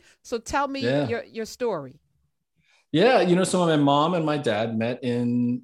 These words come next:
Speaker 2: in Hawaii. My, my mother, my mother's black. She's from Kansas, Kansas City, actually, Kansas City, Missouri. So she's not from Kansas, she's from Kansas City, Missouri. Uh, but she was in the islands for school and,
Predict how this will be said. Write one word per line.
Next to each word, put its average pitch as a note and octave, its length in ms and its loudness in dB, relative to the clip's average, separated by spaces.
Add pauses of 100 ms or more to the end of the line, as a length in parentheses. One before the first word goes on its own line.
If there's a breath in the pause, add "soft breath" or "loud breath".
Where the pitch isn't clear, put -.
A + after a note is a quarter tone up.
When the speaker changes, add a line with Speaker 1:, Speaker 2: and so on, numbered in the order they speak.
Speaker 2:
in A#2+ 100 -4
Hawaii. B2 540 -4
My, G#2+ 600 -6
my A2+ 160 0
mother, A2+ 600 0
my A2 120 -2
mother's A2+ 320 -4
black. A#2+ 320 -4
She's A#2 240 -8
from A2+ 180 -4
Kansas, A2 800 -4
Kansas A2 320 -4
City, G#2 240 0
actually, F#2+ 240 -4
Kansas A2 240 -4
City, G#2+ 160 -6
Missouri. G2+ 320 -6
So G2+ 180 -4
she's F#2+ 240 -8
not F#2 160 -8
from - 100 -20
Kansas, F2 260 -14
she's - 140 -18
from F#2 100 -18
Kansas F2+ 340 -16
City, G2 140 -12
Missouri. A2 340 -2 (340 loud breath)
Uh, B2 220 2
but - 160 0
she D#3 640 0
was C#3 180 2
in D3 120 2
the C#3+ 100 4
islands C#3+ 640 -2
for A2+ 500 -2
school C#3+ 640 0
and, G#2 340 -6